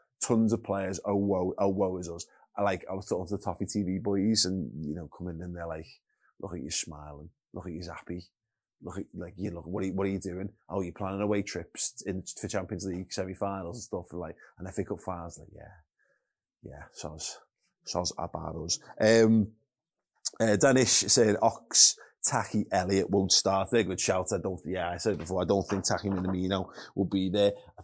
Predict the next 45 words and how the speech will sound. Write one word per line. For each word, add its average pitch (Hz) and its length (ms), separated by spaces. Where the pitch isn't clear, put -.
think 95 160
there's 92 140
a 95 40
stretch - 600
he 107 120
might 90 240
not 92 160
even 95 240
make 92 160
the 92 60
substitute 101 500
bench, 101 220
but 71 60
we'll 92 80
go 95 180
through 104 160
those 92 240
numbers 95 480
in 101 120
a 98 60
little 95 280
bit 95 320
indeed. 101 680
Um, 117 2000
yeah. 104 260
Okay. 131 260
I 131 60
think 165 200
we've 165 140
got, 151 320
who 123 100
else? 95 220
Yeah, 95 360
Ox - 320
as 87 120
well. 87 240
Yeah, 90 160
I 98 80
agree. 85 280
I 85 40
don't 87 160
think 90 120
Ox - 240
is 82 100
gonna, 82 220